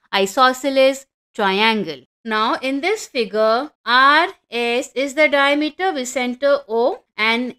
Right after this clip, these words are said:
S R is produced at Q, एक्सटेंड किया गया है। अब दूसरा चीज क्यू टी is the tangent meeting at the,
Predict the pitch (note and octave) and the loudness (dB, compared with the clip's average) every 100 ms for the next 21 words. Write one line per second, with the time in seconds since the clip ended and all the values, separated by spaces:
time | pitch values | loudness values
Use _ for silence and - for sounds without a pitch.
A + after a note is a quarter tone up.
0 | _ C#4 G4+ A#4+ - A#3+ B3+ C#4+ B3+ C#4 | _ -2 -2 -2 -2 2 2 0 -2 -6
1 | - C#4 B3 D4 E4 F4 - G3+ G#3+ A#3+ | -2 0 2 0 0 -2 -4 -6 -2 -4
2 | - _ - C#4 F3 - _ _ A3+ A#3+ | -6 _ -6 -4 -6 -10 _ _ -12 -6
3 | D4 C4+ C#4+ D4+ D4 D4+ D4+ D#4+ D#4+ E4+ | -2 -2 -2 -2 -2 0 0 0 0 -2
4 | G#4 _ - B3+ D#4+ A#3+ B3+ E4 E4 D#4+ | -4 _ -2 0 0 -6 -4 -2 0 -2
5 | D4+ D#4 - _ E4+ F#4 G4 G4 D4 C4+ | -4 -4 -8 _ 0 2 0 -2 -4 -4
6 | C4+ D4+ _ _ _ D4 F4+ - E4 E4 | -4 -6 _ _ _ -2 -2 0 -4 0
7 | C4+ A#3+ B3 B3+ C4 C4 D4 _ - C4 | 0 0 -2 -4 -4 -4 -6 _ -6 -4
8 | C#4 F4 F#4 G4+ _ G#3+ B3+ C4 | -2 0 -2 -2 _ -2 -2 -2